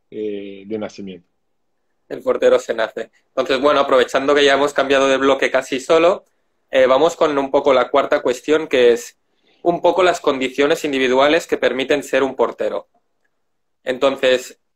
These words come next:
Speaker 2: hay básicamente tres acciones. Una que es un poco lo que decías de percibir el juego,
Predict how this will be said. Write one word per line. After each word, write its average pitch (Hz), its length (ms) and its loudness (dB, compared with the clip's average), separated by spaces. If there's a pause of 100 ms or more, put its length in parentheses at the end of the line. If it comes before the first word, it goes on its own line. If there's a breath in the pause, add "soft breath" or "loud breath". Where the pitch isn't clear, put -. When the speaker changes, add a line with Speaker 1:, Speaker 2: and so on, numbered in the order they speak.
(220)
Speaker 2:
hay 147 100 2
básicamente 165 540 0
tres 131 200 -2
acciones. 110 640 -8 (240)
Una 160 260 0
que 165 100 2
es 143 120 -2
un 143 160 -6
poco 120 480 0
lo 123 120 -4
que 127 80 0
decías 120 340 0
de 123 100 2
percibir 127 440 0
el 156 100 4
juego, 165 540 0